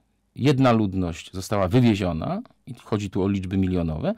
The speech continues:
a na ich, na ich miejsce zostali zaimplem-, zaimplementowani kompletnie inni ludzie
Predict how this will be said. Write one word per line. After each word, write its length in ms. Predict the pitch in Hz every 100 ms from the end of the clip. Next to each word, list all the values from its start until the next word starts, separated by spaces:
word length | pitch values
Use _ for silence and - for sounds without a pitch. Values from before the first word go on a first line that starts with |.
| - - - - -
a 80 | 131
na 140 | 139
ich, 260 | 139 123 120
na 380 | 123 135 135 127
ich 160 | 120
miejsce 280 | 117 117 127
zostali 320 | 113 120 117
zaimplem-, 460 | 104 120 113 110 107 -
zaimplementowani 1120 | 101 107 110 92 85 98 123 117 104 107 117 110
kompletnie 500 | 104 90 107 - 101
inni 320 | 104 101 92
ludzie 300 | 95 92